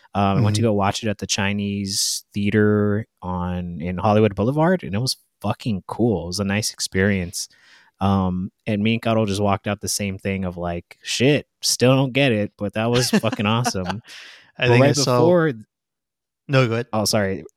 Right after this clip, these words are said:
Speaker 1: Right before, they showed a trailer for Dune two, and it was all in imax, and it was just a little snippet of the film, and,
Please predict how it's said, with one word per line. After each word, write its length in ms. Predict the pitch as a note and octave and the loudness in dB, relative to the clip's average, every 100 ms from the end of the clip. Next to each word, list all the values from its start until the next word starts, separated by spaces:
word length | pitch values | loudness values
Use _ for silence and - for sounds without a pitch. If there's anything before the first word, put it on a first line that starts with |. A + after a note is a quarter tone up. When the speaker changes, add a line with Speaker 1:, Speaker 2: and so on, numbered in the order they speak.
| _ | _
Speaker 1:
Right 220 | - A2+ A#2+ | 0 0 2
before, 400 | A#2+ C3 C#3 B2 | -2 0 2 2
they 120 | A2+ | -2
showed 300 | - A#2 A2 | 0 0 0
a 60 | |
trailer 480 | G#2+ - G#2+ A2 G#2 | -2 0 0 2 2
for 160 | - G2 | 0 -4
Dune 400 | F2+ G2+ G#2 G2 | 0 0 0 -2
two, 580 | - A#2 B2+ F#2 E2 A2+ _ _ _ - | 0 4 4 2 -2 -10 _ _ _ -8
and 140 | F#2+ | -2
it 60 | F#2+ | 0
was 140 | F#2 | 0
all 180 | G2+ G2+ | 2 0
in 60 | |
imax, 480 | F#2 G#2 G2+ F2 - | 0 0 0 -2 -4
and 80 | G2+ | -4
it 20 | |
was 100 | F#2+ | -2
just 160 | A2 - | -2 0
a 40 | |
little 180 | A2+ G2+ | 0 0
snippet 400 | - G#2+ A2 G#2+ | 0 -2 -2 0
of 100 | F#2+ | 0
the 80 | F2 | -2
film, 460 | - A2 G#2+ F#2+ | 0 2 4 2
and, 260 | F#2 E2+ E2+ | -2 -6 -10